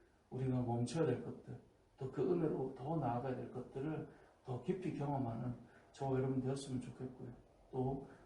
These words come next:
우리 은혜올림교회 성도들이 하나님을 알아갈수록 또 주 앞에 설수록 더 깊은,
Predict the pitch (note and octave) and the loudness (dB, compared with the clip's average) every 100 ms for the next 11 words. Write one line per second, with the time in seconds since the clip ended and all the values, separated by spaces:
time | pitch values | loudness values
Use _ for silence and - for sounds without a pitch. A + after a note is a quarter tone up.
0 | - B2 D3 E3 D3 C#3 C3+ C3 - D#3 | -8 2 4 6 4 4 2 0 0 -2
1 | D#3 D3+ C3 C#3+ C3+ - - - - - | -2 0 0 0 -2 -6 -16 -20 -20 -10
2 | - F3 E3 C#3 - F3+ - B2 - B2+ | 0 2 4 4 4 4 4 0 -2 -8
3 | - - - - - - _ - - D3 | -8 -14 -20 -20 -20 -20 _ -12 -4 -2
4 | C#3+ C3+ F#3 F3+ - B2 A2+ - - - | -2 -2 0 0 0 -4 -6 -12 -20 -20
5 | _ _ - - B2 - E3 - B2 | _ _ -14 -10 -6 -2 -2 -2 -4